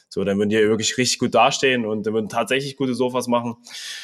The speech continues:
Und, aber bist du denn mit deinem Sofa jetzt zufrieden, so wie es da ist? Ist ja jetzt auch erst, ähm, kürzlich gekommen, wie ich weiß. Ähm, hast du dich schon mal, äh, draufgesetzt, zufällig?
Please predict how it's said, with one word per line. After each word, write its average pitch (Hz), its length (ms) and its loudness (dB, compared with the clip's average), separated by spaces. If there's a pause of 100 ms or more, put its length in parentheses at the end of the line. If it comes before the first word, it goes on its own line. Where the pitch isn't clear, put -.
(260)
Und, 110 380 0
aber 113 180 4
bist - 200 2
du 180 40 2
denn 170 100 6
mit 156 140 2
deinem 147 140 6
Sofa 160 300 2
jetzt 139 180 2
zufrieden, 180 500 0
so 131 260 -2
wie 127 40 2
es 123 100 0
da 156 200 4
ist? 160 80 2
Ist 135 120 -4
ja 131 60 4
jetzt 127 240 2
auch 123 160 2
erst, 127 360 2
ähm, 120 680 2 (200)
kürzlich 147 400 -2
gekommen, 160 520 0
wie 135 120 2
ich 135 100 -4
weiß. 131 360 2 (520)
Ähm, 123 600 0 (120)
hast 139 300 -2
du 143 140 2
dich 135 240 0
schon 139 160 2
mal, 127 840 2
äh, - 120 -18
draufgesetzt, 180 640 4
zufällig? 165 520 0